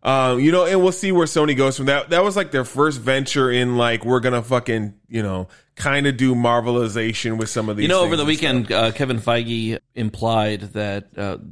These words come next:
Speaker 2: Venom might be making an appearance in the
Speaker 1: Oh, I wouldn't doubt it with, with, with a shadow of a doubt. I wouldn't. I would put money on, uh, what is his name? Tobey Maguire? No, not Tobey Maguire. What the fuck is Spider-Man's name?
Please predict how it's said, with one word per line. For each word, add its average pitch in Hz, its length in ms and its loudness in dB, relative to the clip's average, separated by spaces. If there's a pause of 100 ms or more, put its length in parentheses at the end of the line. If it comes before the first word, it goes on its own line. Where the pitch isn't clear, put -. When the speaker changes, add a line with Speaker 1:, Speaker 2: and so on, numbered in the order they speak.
Speaker 2:
Venom 104 600 -10
might 104 400 -2
be 98 160 -8
making 90 580 -10 (460)
an 107 100 -8
appearance 95 460 -10
in 95 240 -14
the 101 100 -12
Speaker 1:
Oh, 120 180 4
I 117 140 2
wouldn't 131 300 0
doubt 117 180 2
it 104 60 -4
with, 113 280 -2
with, 113 280 -2 (160)
with 113 180 -4
a 110 60 -4
shadow 165 400 0
of 170 80 -4
a 175 60 2
doubt. 117 260 0
I 143 220 0
wouldn't. 185 360 0 (240)
I 202 180 0
would 269 220 0
put 185 180 2
money 143 600 2
on, 98 420 -2 (340)
uh, 101 500 2
what 123 120 0
is 165 60 -4
his 151 80 -8
name? 117 160 -2
Tobey 127 280 0
Maguire? 131 600 0 (160)
No, 117 220 0
not 110 160 0
Tobey 98 220 -6
Maguire. 92 420 -6
What 131 180 -4
the 226 80 -8
fuck 214 180 -8
is 202 100 -4
Spider-Man's 170 460 0
name? 165 240 -4